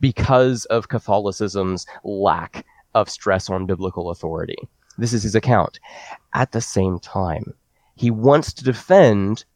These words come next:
the Christianity of the Middle Ages from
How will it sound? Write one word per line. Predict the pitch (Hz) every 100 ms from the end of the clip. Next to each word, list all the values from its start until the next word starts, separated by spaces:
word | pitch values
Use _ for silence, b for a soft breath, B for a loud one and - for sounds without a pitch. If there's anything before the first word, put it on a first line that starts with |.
| 104
the | 107 117
Christianity | - 160 151 - 131 123 120 113
of | 104 104
the |
Middle | 101 101 98 170
Ages | 190 107 101 92 101 - _ _
from | - - 131 127 127 127